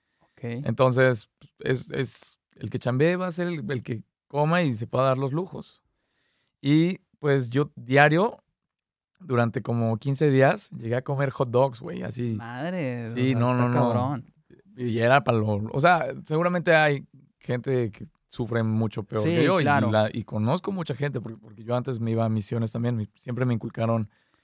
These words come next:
Speaker 2: misiones de verdad.
Speaker 1: Ok.
Speaker 2: O sea, misiones de dormir en lodo, pues.
Speaker 1: A la madre. Pe-, pe-, pero a ver, explícame, ¿por qué a-
Speaker 2: Porque mi papá,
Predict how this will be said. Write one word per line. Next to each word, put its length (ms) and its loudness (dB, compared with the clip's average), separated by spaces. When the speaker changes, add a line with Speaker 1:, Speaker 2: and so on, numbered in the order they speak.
Speaker 2:
misiones 340 -2
de 80 -2
verdad. 420 0
Speaker 1:
Ok. 200 -16
Speaker 2:
O 60 -4
sea, 260 2
misiones 600 -2
de 200 0
dormir 360 -2
en 640 0
lodo, 320 2
pues. 300 -20
Speaker 1:
A 180 -12
la 140 -12
madre. 320 -8
Pe-, 100 -20
pe-, 320 -10
pero 200 0
a 40 4
ver, 240 0
explícame, 480 -4
¿por 320 -4
qué 580 0
a- 40 6
Speaker 2:
Porque 760 4
mi 180 0
papá, 720 2